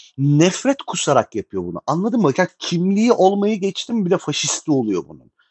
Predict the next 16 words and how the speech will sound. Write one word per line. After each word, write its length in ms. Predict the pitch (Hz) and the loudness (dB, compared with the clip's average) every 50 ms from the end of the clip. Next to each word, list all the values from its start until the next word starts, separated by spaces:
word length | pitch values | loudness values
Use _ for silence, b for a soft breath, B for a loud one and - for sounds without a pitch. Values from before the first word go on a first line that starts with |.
| b b b b b b b b b b b b b b _ | b b b b b b b b b b b b b b _
Biz 380 | 120 147 226 294 277 - 220 196 | 2 4 6 6 4 2 0 0
bununla 300 | 190 180 175 175 214 254 | 0 2 2 2 0 0
senelerdir 520 | - - 180 190 208 233 254 254 214 226 | 0 2 2 2 4 4 2 2 2 -2
tanıyoruz 480 | - - - 208 208 226 226 214 170 151 | -4 -2 -2 0 0 0 -2 -2 0 0
ve 120 | 147 123 | 2 2
ne 140 | 127 156 165 | 2 2 2
bok 200 | 196 226 - - | 2 0 0 0
olduğunu 380 | 220 208 196 208 220 214 151 143 | 0 0 0 0 -2 -2 -2 -2
bildiğimiz 400 | 170 175 170 202 233 254 247 208 | -2 -2 -2 0 0 0 0 -2
için 180 | - - - - | -4 -6 -8 -6
uzaktan 500 | 131 131 175 185 185 - - 226 233 220 | -2 2 2 2 2 0 -2 0 2 2
böyle 140 | 202 202 | 2 2
kıs 220 | - - 220 - - | 0 -4 -4 -4 -4
kıs 200 | - 226 - - | -4 -4 -6 -4
gülerek 460 | - - 147 185 226 233 214 - - | 0 0 2 2 2 0 -2 -4 -8
izliyoruz. 420 | 120 113 101 98 123 147 214 196 | -8 -8 -6 -6 -4 -4 -4 -6